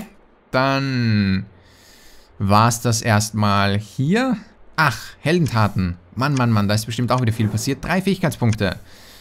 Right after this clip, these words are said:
Fünf Tage aktiv, genau, heute ist der fünfte Tag. Tausend X P ist nicht gerade viel. Drei Fähigkeitspunkte.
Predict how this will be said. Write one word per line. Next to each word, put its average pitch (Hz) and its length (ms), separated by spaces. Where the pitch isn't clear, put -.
Fünf 247 220
Tage 214 220
aktiv, 240 320
genau, 196 220
heute 180 160
ist - 80
der 180 60
fünfte 214 360
Tag. 185 360
Tausend 165 300
X 160 140
P 147 240
ist - 340
nicht - 380
gerade 117 340
viel. 185 320
Drei 190 280
Fähigkeitspunkte. 170 760